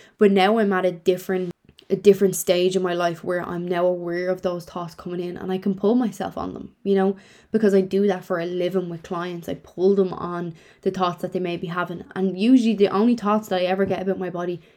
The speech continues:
is around my period, which is proven,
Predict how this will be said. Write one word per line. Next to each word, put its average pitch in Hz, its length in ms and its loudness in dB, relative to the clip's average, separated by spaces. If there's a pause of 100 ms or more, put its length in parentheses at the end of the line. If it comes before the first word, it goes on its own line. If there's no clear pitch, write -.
is 220 160 0
around 180 260 0
my 165 100 -6
period, 180 480 -4 (260)
which 269 160 0
is 240 100 2
proven, 180 540 0